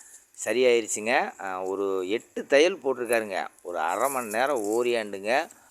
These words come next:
இது வந்து இளங்கடேரியாங்க. ஓ, ரொம்ப மாடும் பெரும் மாடுங்க.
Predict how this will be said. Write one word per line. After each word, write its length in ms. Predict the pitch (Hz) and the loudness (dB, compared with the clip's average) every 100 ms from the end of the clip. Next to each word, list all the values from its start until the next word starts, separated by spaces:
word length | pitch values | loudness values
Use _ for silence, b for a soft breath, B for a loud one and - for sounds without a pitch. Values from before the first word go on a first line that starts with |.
| - | -6
இது 160 | 127 | 2
வந்து 240 | 131 147 160 | 2 2 2
இளங்கடேரியாங்க. 1300 | 127 143 185 170 151 147 135 127 120 135 135 107 87 | 4 4 2 2 4 6 6 4 4 4 4 2 -2
ஓ, 480 | 78 98 98 98 92 85 82 78 | -8 -6 -4 -6 -8 -12 -18 -10
ரொம்ப 540 | 80 127 285 285 247 220 180 147 120 | -4 -4 2 6 8 10 10 8 6
மாடும் 400 | 113 139 147 139 | 4 2 2 0
பெரும் 300 | 127 131 135 | 2 2 2
மாடுங்க. 540 | 127 123 120 120 139 | 2 2 0 0 0